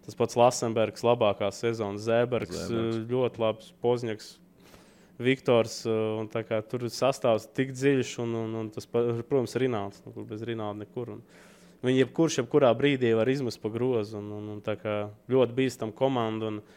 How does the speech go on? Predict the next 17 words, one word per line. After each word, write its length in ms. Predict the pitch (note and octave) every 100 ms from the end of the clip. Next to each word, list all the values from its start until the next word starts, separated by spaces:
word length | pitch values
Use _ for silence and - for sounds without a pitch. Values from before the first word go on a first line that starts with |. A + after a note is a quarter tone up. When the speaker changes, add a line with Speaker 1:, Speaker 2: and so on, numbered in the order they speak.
| -
Speaker 1:
pret 200 | - A#2
viņiem, 260 | A#2+ A2 G#2+
tad 120 | A2
es 80 | G#2
domāju, 320 | A2+ A2+ G#2+
mums 240 | A2 A2+ A2+
būtu 400 | A2 - _ -
mazliet 400 | A#2 G#2+ G#2 G#2+
grūtāk. 480 | A#2 B2 A#2 G#2 C#3+
Es 80 |
domāju, 320 | E3+ F#3+ F3+ F3
mēs 120 | -
tāpat 360 | E3+ F3 E3
gan, 160 | B2 A2+
ja 80 | G#2
viņus 200 | G2+ -
uzvarētu, 600 | C3+ B2+ A2 G#2+ -